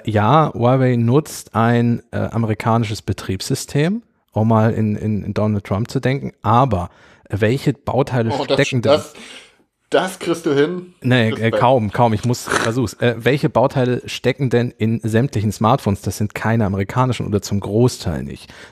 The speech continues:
Speaker 1: Natürlich kommen einige Bauteile auch aus Amerika, aber der Großteil und vor allem das ganze Zusammensetzen findet in China statt. Und wenn die Chinesen jetzt sagen, "Komm, nachdem du uns diese Dings reingedrückt hast, äh,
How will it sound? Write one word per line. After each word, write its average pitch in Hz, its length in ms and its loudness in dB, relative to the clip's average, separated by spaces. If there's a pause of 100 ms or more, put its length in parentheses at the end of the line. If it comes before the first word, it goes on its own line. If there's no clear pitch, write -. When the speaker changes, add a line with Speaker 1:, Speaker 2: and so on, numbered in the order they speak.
Speaker 1:
Natürlich 127 360 0
kommen 113 160 0
einige 120 360 2
Bauteile 110 500 2
auch 104 160 0
aus - 160 -4
Amerika, 127 540 0 (340)
aber 101 140 -4
der 107 100 0
Großteil 104 640 0
und 101 100 -2
vor - 140 -4
allem 104 120 -2
das 113 140 -2
ganze 113 260 -2
Zusammensetzen 107 680 0
findet 113 320 -2
in 95 80 -2
China 127 260 0
statt. - 280 -6 (260)
Und 101 100 -4
wenn 110 120 4
die 110 60 0
Chinesen 123 520 2
jetzt 110 180 0
sagen, 98 380 0
"Komm, 127 200 2
nachdem 113 360 2
du 110 100 2
uns 104 180 0
diese 143 280 2
Dings 98 320 -4
reingedrückt 98 500 -2
hast, - 380 0
äh, 101 140 0